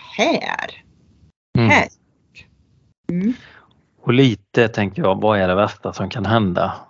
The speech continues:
Speaker 2: Får det inte vara lite högt och lågt också, tänker jag? Är det vår egen rädsla ibland som hindrar?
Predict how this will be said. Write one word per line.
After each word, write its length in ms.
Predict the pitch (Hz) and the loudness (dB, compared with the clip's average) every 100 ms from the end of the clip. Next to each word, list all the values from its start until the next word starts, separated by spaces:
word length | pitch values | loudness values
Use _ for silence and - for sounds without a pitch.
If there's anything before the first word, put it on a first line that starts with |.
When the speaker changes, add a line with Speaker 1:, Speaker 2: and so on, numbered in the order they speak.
| _ | _
Speaker 2:
Får 140 | 113 98 | -2 2
det 80 | |
inte 200 | 156 170 | 2 2
vara 200 | 135 104 | 2 2
lite 460 | 92 95 - 98 92 - - _ - - - - - - _ _ _ _ _ _ _ _ 123 | 2 0 0 0 0 -10 -20 _ -20 -20 -20 -20 -20 -20 _ _ _ _ _ _ _ _ 0
högt 280 | 113 - | 0 0
och 80 | 123 | 0
lågt 540 | 120 95 90 - - - - - 214 214 | 2 2 0 -4 -18 -18 -20 -14 -10 -8
också, 500 | - 110 - 107 98 95 - | -2 -4 -2 -4 -4 -8 -6
tänker 300 | 117 110 117 | -2 2 2
jag? 180 | 95 - 90 - | 2 0 -12 -4
Är 160 | 120 | 0
det 80 | 117 | 0
vår 260 | 113 117 113 | -2 -6 -4
egen 360 | 110 107 107 | -4 -4 -4
rädsla 540 | 113 113 92 - 98 120 | -2 -2 -2 -4 -2 0
ibland 420 | 165 131 98 98 | 0 -2 -2 -8
som 200 | - 98 | -8 -6
hindrar? 680 | 113 104 90 - 104 107 | -6 -6 -6 -4 -4 -4